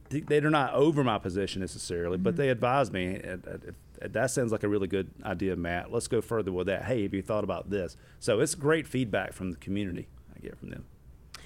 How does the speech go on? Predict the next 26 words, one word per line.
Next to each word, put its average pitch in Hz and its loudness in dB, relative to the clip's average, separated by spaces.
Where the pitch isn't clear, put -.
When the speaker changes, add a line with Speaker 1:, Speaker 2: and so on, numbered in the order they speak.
Speaker 2:
So 233 2
Rock 214 2
Hill 262 2
is 240 -2
considered 202 -2
to 180 0
be 175 0
a 151 -2
tree 175 -2
city. 151 -2
What 180 -2
does 208 -2
that 156 -2
mean? 127 -8
Speaker 1:
That's 151 2
from 220 2
the 185 4
Ar-, 147 2
it's 147 0
a 147 2
designation 147 2
from 113 2
the 98 -2
Arbor 120 2
Day 131 2
Foundation, 123 0